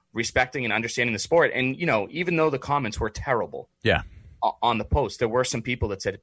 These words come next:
Speaker 1: "Bravo, you just gained a fan." So hopefully those fans that did watch on Wednesday night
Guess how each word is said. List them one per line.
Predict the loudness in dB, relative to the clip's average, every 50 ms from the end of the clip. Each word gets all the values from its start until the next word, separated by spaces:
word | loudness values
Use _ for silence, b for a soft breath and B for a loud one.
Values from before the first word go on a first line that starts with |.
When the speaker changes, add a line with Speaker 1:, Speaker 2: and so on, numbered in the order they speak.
| _
Speaker 1:
"Bravo, | 2 4 4 4 4 4 2 2
you | 2 0 -6
just | -8 -6 -6 -6 -6
gained | -6 -6 -6 -8 -10
a | -8
fan." | -6 -4 -4 -2 -4 -6 -6
So | -8 -4 -2
hopefully | -2 -2 -2 -2 -2 -2
those | -2 -2 -2 -2
fans | -2 -2 -2 -2 -4
that | -6
did | -4 -4 -2 0
watch | 0 0 0 0 -4 -6
on | -6 -6
Wednesday | -6 -6 -6 -6 -6 -4
night | -4 -4 -4 -6 -10